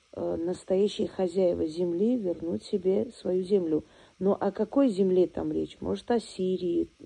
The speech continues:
в том числе, может, и, э, про аборигены, автохтонные народы Кавказа, такие как аварцы, лезгины –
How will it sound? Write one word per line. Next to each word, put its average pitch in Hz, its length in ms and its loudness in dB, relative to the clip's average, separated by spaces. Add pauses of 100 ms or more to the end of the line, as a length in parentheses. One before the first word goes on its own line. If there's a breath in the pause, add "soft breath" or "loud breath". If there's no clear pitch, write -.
в - 60 -20
том 156 240 -6
числе, 156 560 -8 (580 loud breath)
может, 190 640 -2
и, 196 420 -2 (760 soft breath)
э, 165 800 -6 (1160 soft breath)
про 180 600 -2 (300)
аборигены, 180 760 0
автохтонные 175 800 -2
народы 165 460 -2
Кавказа, 160 680 -8
такие 156 340 -10
как - 260 -12
аварцы, 160 540 -6
лезгины – 156 720 -6